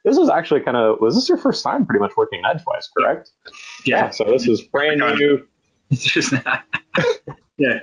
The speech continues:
Speaker 2: let's not start and do a small site build up and then eventually do that. Let's go straight in and, and do if it works on that, then we've got no trouble working on anything else. Um,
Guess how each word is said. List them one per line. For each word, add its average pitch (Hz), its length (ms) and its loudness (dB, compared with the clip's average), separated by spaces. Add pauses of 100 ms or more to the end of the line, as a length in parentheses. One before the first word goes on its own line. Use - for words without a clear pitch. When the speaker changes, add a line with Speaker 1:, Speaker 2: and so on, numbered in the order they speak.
Speaker 2:
let's 151 200 -2
not 127 160 0
start 127 340 0
and 113 80 0
do 110 120 4
a 107 60 2
small 110 280 2
site 101 300 -2
build 101 180 2
up 101 140 -2
and 95 80 2
then 98 80 -2
eventually 104 400 -2
do 85 140 -2
that. 90 180 0
Let's 87 160 -2
go 95 140 -2
straight 104 440 -2
in 90 180 -6 (540)
and, 98 100 -4
and 98 200 -2
do 95 260 -2 (1900)
if 120 240 -2
it 131 160 2
works 151 260 0
on 123 160 2
that, 107 240 2
then 104 120 -2
we've 101 120 4
got 110 120 0
no 107 160 0
trouble 98 260 0
working 95 260 0
on 92 100 0
anything 92 220 -4
else. 90 260 -6 (480)
Um, 87 500 -2